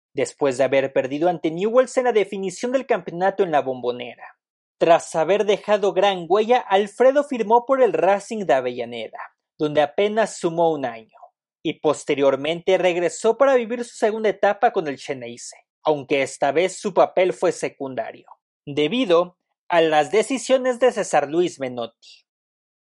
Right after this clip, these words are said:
El último partido del murciélago con Boca ocurrió ante San Lorenzo en mil novecientos noventa y cuatro.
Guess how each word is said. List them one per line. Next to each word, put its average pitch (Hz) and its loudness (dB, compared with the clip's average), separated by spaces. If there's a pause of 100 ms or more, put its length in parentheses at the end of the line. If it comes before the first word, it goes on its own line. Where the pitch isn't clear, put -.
(120)
El 165 0
último 285 0
partido 233 4
del 214 2
murciélago 220 2
con 156 -6
Boca 214 2
ocurrió 214 2
ante 277 2
San 190 -4
Lorenzo 226 0
en 190 -4
mil 285 -2
novecientos 202 -2
noventa 131 -2
y - -16
cuatro. - -8